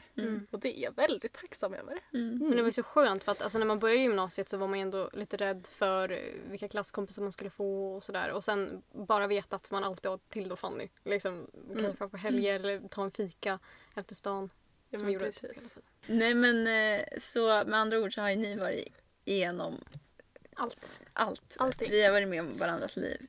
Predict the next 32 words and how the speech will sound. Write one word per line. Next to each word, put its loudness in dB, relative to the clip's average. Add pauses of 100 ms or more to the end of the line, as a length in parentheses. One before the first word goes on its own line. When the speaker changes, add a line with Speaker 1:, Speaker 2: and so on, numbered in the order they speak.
Speaker 1:
egentligen. -6
Speaker 2:
Mm. -6
Speaker 1:
Vi -12
känner -6
varandra -6
som -8
vi -6
var -6
små -6
och -10
sett -10
ganska -8
mycket -4
utveckling -6
hos -10 (720)
alla. 2 (220)
Men 2
ni 4
har 12
även 4
varit -2
med -2
genom -4
hela 0
ätstörningsdelen. -4 (200)
Speaker 2:
Mm. -8 (260)
Speaker 1:
Och -8
det 0
är 2
väl 0
lite 0
därför 2